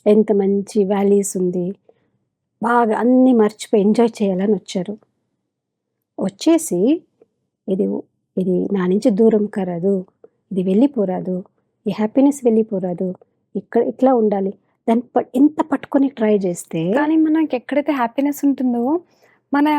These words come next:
Speaker 2: obviously అక్కడికి అట్రాక్ట్ అవుతాము, అక్కడే ఉండాలనుకుంటాము. ఇది very common nature కదా.
Speaker 1: Common nature. Let me finish it.
Speaker 2: Hmm.
Speaker 1: Yeah? Okay. పట్టుకుంటాం. మీరు వన్ వీక్ అయింది.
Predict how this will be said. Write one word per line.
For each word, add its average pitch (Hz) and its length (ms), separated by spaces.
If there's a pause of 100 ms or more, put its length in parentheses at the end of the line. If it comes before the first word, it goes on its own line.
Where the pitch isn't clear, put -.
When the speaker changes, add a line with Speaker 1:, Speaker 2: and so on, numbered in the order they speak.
(220)
Speaker 2:
obviously 277 400
అక్కడికి 294 280
అట్రాక్ట్ 269 460
అవుతాము, 269 440
అక్కడే 269 260
ఉండాలనుకుంటాము. 262 840
ఇది 247 300
very 240 340
common 269 340
nature 262 340
కదా. 240 200 (200)
Speaker 1:
Common 202 240
nature. 185 340
Let 233 120
me 285 140
finish 302 380
it. 415 160
Speaker 2:
Hmm. - 360
Speaker 1:
Yeah? 247 140 (180)
Okay. 185 140 (840)
పట్టుకుంటాం. 214 600 (680)
మీరు 240 140
వన్ 208 260
వీక్ 233 260
అయింది. 175 340